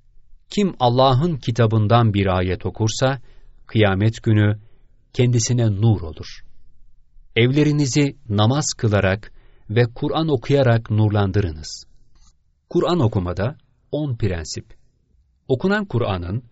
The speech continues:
insan ruhuna hakim olması ve onu manen yükseltmesi için dikkat edilmesi gereken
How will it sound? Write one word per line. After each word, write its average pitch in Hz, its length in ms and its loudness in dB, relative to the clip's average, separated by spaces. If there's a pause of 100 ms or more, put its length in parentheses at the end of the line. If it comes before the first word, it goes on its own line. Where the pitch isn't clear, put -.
(360)
insan 147 380 -2
ruhuna 117 480 2
hakim 95 320 -4
olması 98 560 -4 (340)
ve 113 180 2
onu 139 240 0
manen 113 420 2
yükseltmesi 107 640 -2
için - 360 -2 (460)
dikkat 135 320 -2
edilmesi 101 460 -2
gereken 101 560 -4